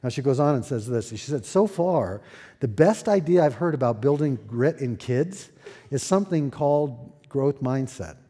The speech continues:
This is an idea developed at Stanford University by Carol Dweck, uh, and it is the belief that the ability to learn is not fixed, that it can change with your effort." Doctor Dweck has shown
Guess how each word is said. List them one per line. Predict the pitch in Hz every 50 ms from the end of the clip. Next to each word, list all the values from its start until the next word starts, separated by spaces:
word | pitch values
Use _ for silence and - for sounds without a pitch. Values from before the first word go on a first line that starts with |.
| _ _ _ _ _ _ _ _ _ _ _ _ - _ - 110
This | 101 139 165 175 170
is | 226 208 156
an | 160 151
idea | 143 143 135 120 139 143 151 139
developed | 120 110 131 123 127 139 131 -
at | 110 95
Stanford | - - 147 143 147 147 143 - 139 120 117
University | 117 117 120 107 123 131 131 - - 120 113
by | 104 113 107
Carol | 107 - - 131 131 123 107
Dweck, | 110 104 113 110 95 95 - - _ - - - - - - - - _ _ - 127
uh, | 123 117 117 117 113 120
and | 135 131 131 131 131 117
it | - - 120 127 123
is | 147 156 151 143 139
the | 123 139 117
belief | 110 123 123 139 156 165 160 160 -
that | - 135 120 - - - - - - _
the | - 135 131
ability | 123 101 101 92 139 170 208 247 254 208 240 208
to | - - 151
learn | 123 117 123 135 151 165 165 170 143
is | 131 127 110 107
not | 127 135 139 147 143 - -
fixed, | - - 147 135 107 - - - - - - - - _ _ _ _ _ _ _ _ _ _ _ _ _ -
that | - 135 135
it | 139 127 131 -
can | - - 175 185 185 185 170
change | - - 170 156 156 156 156 156 131 131
with | 139 131 - -
your | 139 131 131
effort." | 131 127 131 - - 123 95 82 - - - - _ _ _ -
Doctor | 120 120 120 - 135 110
Dweck | 113 123 127 135 135
has | 139 120 110 104
shown | - - - - 139 131 139 139 143 139 147 139